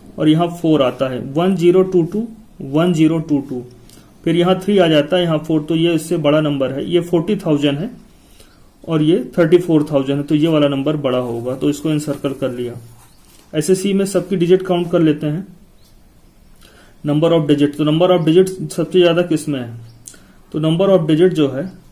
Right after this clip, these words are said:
सबसे ज्यादा इसमें है, One, three, four, five, six, seven, eight, nine, ये टेन करोड़ दिया हुआ है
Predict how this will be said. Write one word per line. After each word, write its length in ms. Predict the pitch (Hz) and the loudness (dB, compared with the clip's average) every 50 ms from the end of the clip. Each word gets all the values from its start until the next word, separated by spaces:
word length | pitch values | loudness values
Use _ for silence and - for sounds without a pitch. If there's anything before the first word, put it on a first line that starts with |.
| _ _ _ _ _ _ - | _ _ _ _ _ _ -16
सबसे 420 | - - 180 170 170 - 196 185 | -6 -2 -2 -2 -2 0 0 0
ज्यादा 640 | 170 - 147 139 135 135 139 135 117 110 - - - - - - - | 0 2 0 0 0 0 0 -2 -2 -4 -12 -16 -20 -20 -18 -10 -6
इसमें 320 | 147 143 - 147 135 120 | -6 -4 -4 -4 -6 -6
है, 120 | 113 110 110 - - - - - _ _ - - _ _ _ - _ - - _ _ - 151 | -6 -8 -10 -12 -18 -20 -20 -20 _ _ -20 -20 _ _ _ -20 _ -20 -20 _ _ -12 -6
One, 180 | 147 165 175 175 170 - - - - - - - - - _ - - | -4 -4 -4 -4 -6 -8 -14 -14 -14 -16 -18 -18 -20 -20 _ -10 -4
three, 260 | 160 160 175 185 185 | -2 0 0 0 0
four, 400 | 180 - - 160 160 165 165 156 | -4 -4 -4 -2 -2 -2 -2 -4
five, 340 | - - 156 151 160 160 160 | -4 -2 -2 0 0 -2 -4
six, 380 | - - 160 160 160 160 - | -8 -6 -6 -6 -6 -6 -10
seven, 460 | - - 147 143 139 147 151 165 202 - 143 | -8 -6 -4 -4 -4 -6 -8 -8 -8 -8 -6
eight, 260 | 139 139 139 139 - | -6 -6 -6 -6 -8
nine, 260 | 131 117 113 110 113 117 - - - - _ _ _ _ _ _ _ _ - - _ _ _ _ _ _ _ _ _ _ _ _ _ _ _ _ _ _ _ _ _ _ _ _ _ _ - _ _ _ _ _ - - - - _ - - - _ _ _ _ _ _ - _ _ - - _ _ _ _ - - - - | -8 -8 -8 -8 -10 -12 -16 -20 -20 -20 _ _ _ _ _ _ _ _ -20 -20 _ _ _ _ _ _ _ _ _ _ _ _ _ _ _ _ _ _ _ _ _ _ _ _ _ _ -20 _ _ _ _ _ -20 -20 -20 -20 _ -20 -20 -20 _ _ _ _ _ _ -20 _ _ -20 -20 _ _ _ _ -20 -20 -12 -6
ये 100 | 170 165 | -4 -4
टेन 260 | 160 165 185 185 185 185 | 0 2 4 4 4 4
करोड़ 240 | 180 175 175 175 | 2 2 2 2
दिया 200 | 160 156 147 139 | 2 2 4 4
हुआ 260 | 131 127 123 123 117 117 | 2 2 -2 -6 -6 -8
है 140 | 123 - | -10 -14